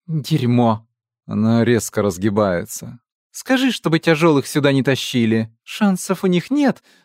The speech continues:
а место занимают». «Куда?» «Сам подумай». Во взгляде ее вспыхивает ярость и тут же гаснет. А Миара отворачивается.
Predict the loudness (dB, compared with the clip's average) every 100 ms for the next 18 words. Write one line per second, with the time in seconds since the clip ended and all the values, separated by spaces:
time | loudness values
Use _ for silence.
0 | _ 0 4 4 2 0 0 4 4 4
1 | 4 4 2 0 -14 _ _ _ _ _
2 | -8 -6 0 2 2 0 -4 -10 -18 _
3 | _ _ _ -12 -2 2 2 2 2 2
4 | 2 0 0 -4 _ _ _ _ -2 -2
5 | -2 -4 0 2 2 0 0 -2 -4 -6
6 | -8 -6 -4 -2 -4 -4 0 0 0 -2
7 | -6 -16 -20 _ -14 -12 -4 -4 -2 -4
8 | -2 -2 -2 -6 -12 -12 -14 _ _ _
9 | _ -2 0 0 0 0 -2 -2 0 2
10 | 0 -2 -10 -10 -12 -12 -16 -16